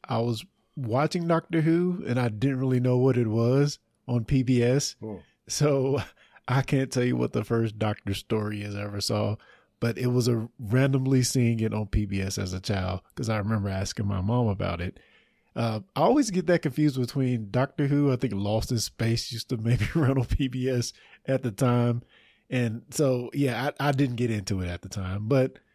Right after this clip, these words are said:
Speaker 1: several years later, I was working at a call center where I, my boss was a person named Cal Jones.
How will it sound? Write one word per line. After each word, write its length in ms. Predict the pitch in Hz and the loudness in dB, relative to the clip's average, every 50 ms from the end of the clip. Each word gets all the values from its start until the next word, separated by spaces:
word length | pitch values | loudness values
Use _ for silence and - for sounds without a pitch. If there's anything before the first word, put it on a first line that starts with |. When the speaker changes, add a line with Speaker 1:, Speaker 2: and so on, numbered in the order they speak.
| _ _ _ _ _ _ _ _ _ _ _ | _ _ _ _ _ _ _ _ _ _ _
Speaker 1:
several 420 | - - - - 160 165 156 160 160 | -10 -4 0 2 2 2 2 2 2
years 300 | 156 151 151 147 135 127 | 2 2 2 0 0 0
later, 640 | 131 143 156 160 156 127 120 107 101 104 113 117 - _ _ _ _ _ _ _ _ _ _ | 0 2 4 4 4 4 4 4 2 2 0 0 -2 _ _ _ _ _ _ _ _ _ _
I 180 | 120 113 127 131 | 0 2 4 4
was 240 | 131 127 131 123 117 | 4 4 4 4 4
working 600 | 107 104 127 156 190 - - 127 117 113 120 - _ - | 4 2 2 0 0 0 -2 -2 -2 -4 -6 -10 _ -4
at 300 | 110 117 117 113 113 - - _ - | 0 0 2 2 0 -2 -4 _ -2
a 520 | 127 120 113 113 110 110 107 107 104 98 - - _ _ _ _ _ _ _ _ _ _ - | 0 2 2 2 2 0 0 -2 -2 -4 -6 -10 _ _ _ _ _ _ _ _ _ _ -10
call 280 | - 127 120 135 185 | -4 -2 2 2 2
center 520 | 220 - - 123 110 107 110 135 165 175 - _ _ _ _ - | 2 2 2 0 2 2 2 2 2 0 -2 _ _ _ _ -6
where 400 | - 117 127 127 120 117 120 - | -2 2 4 4 4 4 2 2
I, 240 | 113 117 120 123 - | 0 0 0 0 -2
my 180 | 104 120 123 113 | 0 0 -2 0
boss 340 | 98 113 117 139 156 - - | 0 0 0 0 0 0 0
was 240 | 120 120 110 - - | 0 0 0 -2 -4
a 180 | - 123 120 | -4 -4 -2
person 360 | - - 139 131 117 - 127 110 | 0 0 2 2 2 2 0 0
named 260 | 120 120 117 107 110 | 2 2 0 0 0
Cal 260 | - 127 120 117 113 | 0 0 0 0 0
Jones. 720 | 98 95 117 135 165 151 127 123 131 147 151 147 - - | 0 0 0 0 2 2 0 0 0 -2 -2 -4 -8 -12